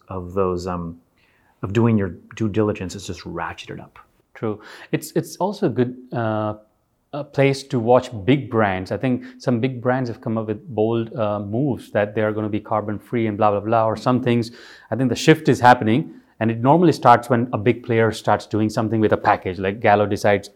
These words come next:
Speaker 2: we do this and things of that nature. So I, I mean, personally speaking, I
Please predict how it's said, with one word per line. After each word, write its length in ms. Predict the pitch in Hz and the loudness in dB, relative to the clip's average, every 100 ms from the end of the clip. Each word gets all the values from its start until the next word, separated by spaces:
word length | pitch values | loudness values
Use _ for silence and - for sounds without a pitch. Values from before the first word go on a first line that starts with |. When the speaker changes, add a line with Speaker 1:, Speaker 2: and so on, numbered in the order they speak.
| - | -6
Speaker 2:
we 120 | 113 | -4
do 160 | 104 98 | -2 -2
this 300 | 104 85 - | -2 -4 -10
and 220 | 101 107 | -10 -2
things 200 | 123 113 | -2 0
of 100 | 104 | 0
that 180 | 104 110 | -2 0
nature. 360 | 110 104 101 - - - _ | -4 -2 -8 -8 -20 -20 _
So 380 | - 156 - - | 2 2 2 -2
I, 180 | 127 139 143 | 4 4 4
I 60 | |
mean, 140 | 135 - | 2 6
personally 360 | 165 165 175 | 4 6 2
speaking, 360 | 170 170 156 170 | 2 0 -2 -2
I 320 | 110 127 156 | 2 4 2